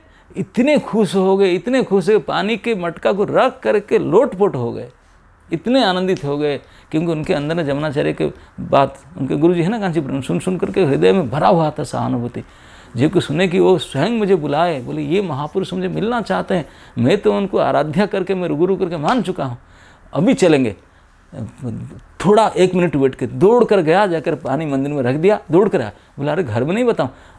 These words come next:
"ना गुरुजी, गृह कर्म से बाद में, पहले भगवान और भक्त के काम, बाद में गृह कर्म, अब भी चलिए।" वहीं से चल पड़े, किसी को बिना पूछे चल दिए उनके साथ में। जल्दी जल्दी चल कर जा रहे थे,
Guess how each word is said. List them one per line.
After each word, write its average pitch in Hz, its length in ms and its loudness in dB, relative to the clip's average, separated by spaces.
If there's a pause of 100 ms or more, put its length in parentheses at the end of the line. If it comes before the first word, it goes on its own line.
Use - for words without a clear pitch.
(140)
"ना 104 420 -4
गुरुजी, 123 340 0 (500)
गृह 117 260 2
कर्म 147 280 0
से 135 120 -4
बाद 113 280 0
में, 113 140 -2
पहले 135 360 0
भगवान 127 500 -2
और 123 100 -4
भक्त 123 360 -2
के 170 120 -4
काम, 120 320 -2 (300)
बाद 123 260 2
में 175 180 -4
गृह 120 180 -2
कर्म, 98 300 -8
अब 110 100 -6
भी 190 160 2
चलिए।" 131 400 0 (640)
वहीं 170 180 2
से 180 100 -6
चल 143 180 0
पड़े, 113 320 -10
किसी 190 240 0
को 208 80 0
बिना 170 260 2
पूछे 135 280 -8
चल 175 280 0
दिए 160 100 0
उनके 131 220 -6
साथ 110 320 -14
में। 113 60 -18 (440)
जल्दी 139 300 0
जल्दी 131 200 -2
चल 123 180 -8
कर 117 180 -8
जा 113 200 -4
रहे 107 180 -6
थे, - 180 -10